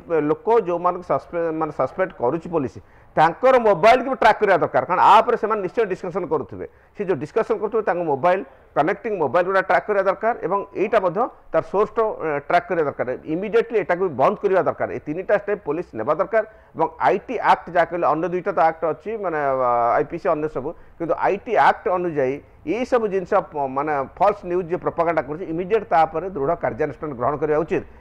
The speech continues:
କିନ୍ତୁ ପୋଲିସର ସମ୍ପୂର୍ଣ୍ଣ ନୀରବତା, ଗୋଟେ, ଅ, କୌଣସି ଗୋଟେ ପର୍ଟିକୁଲାର ପାର୍ଟିକି ସ-, ମାନେ ସମର୍ଥନ ଭଳିଆ ଜଣାପଡ଼ୁଛି, ଯୋଉଟାକି ପୋଲିସର ନ୍ୟୁଟ୍ରାଲିଟି ଉପରେ ଗୋଟେ ବ-, ବଡ଼ ପ୍ରଶ୍ନ ବର୍ତ୍ତମାନ ଉଠୁଛି ଏ ଧାମନଗର ଇଲେକ୍ସନରେ।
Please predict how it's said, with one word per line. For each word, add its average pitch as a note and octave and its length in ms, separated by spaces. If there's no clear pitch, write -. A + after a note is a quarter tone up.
କିନ୍ତୁ F3 160
ପୋଲିସର F3+ 640
ସମ୍ପୂର୍ଣ୍ଣ F3+ 540
ନୀରବତା, F#3 520
ଗୋଟେ, D3+ 180
ଅ, C#3+ 180
କୌଣସି F3 320
ଗୋଟେ D#3+ 180
ପର୍ଟିକୁଲାର F3 520
ପାର୍ଟିକି E3 440
ସ-, C#3+ 160
ମାନେ C#3+ 240
ସମର୍ଥନ D3+ 500
ଭଳିଆ F#3 260
ଜଣାପଡ଼ୁଛି, D3+ 560
ଯୋଉଟାକି C#3+ 320
ପୋଲିସର D3 460
ନ୍ୟୁଟ୍ରାଲିଟି F3 560
ଉପରେ E3+ 180
ଗୋଟେ D#3+ 160
ବ-, C#3 240
ବଡ଼ D#3 180
ପ୍ରଶ୍ନ F#3+ 340
ବର୍ତ୍ତମାନ E3+ 360
ଉଠୁଛି D3 300
ଏ C3+ 100
ଧାମନଗର B2+ 460
ଇଲେକ୍ସନରେ। G#2 460